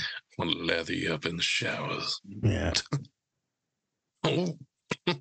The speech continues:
Speaker 1: Uh, so we're gonna be taking a look at a few different topics for today, but one being, how can we let our emotions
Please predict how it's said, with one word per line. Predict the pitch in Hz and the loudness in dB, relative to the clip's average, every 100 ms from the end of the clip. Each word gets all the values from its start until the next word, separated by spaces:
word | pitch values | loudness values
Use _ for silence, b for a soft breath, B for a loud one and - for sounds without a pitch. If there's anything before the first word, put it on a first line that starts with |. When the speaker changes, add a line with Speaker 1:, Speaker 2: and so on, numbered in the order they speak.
| - _ _ _ - B B B B - | -8 _ _ _ -4 B B B B 2
Speaker 1:
Uh, | 101 98 92 87 80 - | 2 4 2 2 2 0
so | - - 101 82 76 _ _ _ _ | 0 4 4 4 0 _ _ _ _
we're | 110 123 | 0 2
gonna | 120 | 2
be | 110 | 0
taking | - 120 113 98 | 0 2 2 2
a | 92 | 2
look | 95 113 113 - B B B - | 2 2 0 -4 B B B 2
at | 104 | 2
a | |
few | - 120 120 | 4 4 4
different | 101 98 101 98 | 2 2 0 0
topics | - - 82 - - - | -2 0 0 2 0 0
for | - | 0
today, | - - 50 53 55 | 0 0 2 2 2
but | - 82 71 - B B B B - _ | 2 2 0 -2 B B B B -10 _
one | - 120 127 | 2 4 4
being, | 110 92 82 78 - _ _ _ _ _ _ _ _ _ _ _ _ _ _ _ _ _ _ - | 4 2 2 -2 -10 _ _ _ _ _ _ _ _ _ _ _ _ _ _ _ _ _ _ -2
how | 107 | 0
can | 117 120 | 0 0
we | 120 | 0
let | 98 98 113 | 2 2 2
our | 107 | 0
emotions | 120 - - - - | -2 0 0 0 0